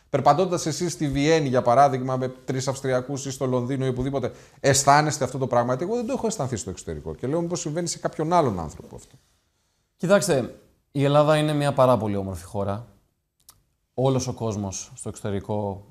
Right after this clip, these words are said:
Speaker 2: όσοι έχουν επισκεφθεί τουλάχιστον τη χώρα μας, την αγαπούν πάρα πολύ για την ομορφιά της. Και την αγαπούν πάρα πολύ και για τους ανθρώπους και τη φιλοξενία, τη φιλοξενία τους, ε, την οποία οι Έλληνες δείχνουν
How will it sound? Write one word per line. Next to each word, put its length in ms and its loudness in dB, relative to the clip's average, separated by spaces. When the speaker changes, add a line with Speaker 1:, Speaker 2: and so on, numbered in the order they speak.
Speaker 2:
όσοι 220 -12
έχουν 160 -8
επισκεφθεί 460 -10
τουλάχιστον 340 -8
τη 80 -10
χώρα 260 -6
μας, 400 -10
την 140 -6
αγαπούν 320 -4
πάρα 220 2
πολύ 240 -4
για 120 -6
την 80 -10
ομορφιά 340 -10
της. 320 -20
Και 100 -12
την 120 -4
αγαπούν 300 0
πάρα 200 0
πολύ 220 -6
και 80 -10
για 140 -6
τους 120 -12
ανθρώπους 400 -6
και 100 -10
τη 80 -10
φιλοξενία, 560 -6
τη 80 -16
φιλοξενία 500 -6
τους, 320 -14
ε, 260 -14
την 180 -8
οποία 600 -2
οι 60 -4
Έλληνες 360 -4
δείχνουν 720 -8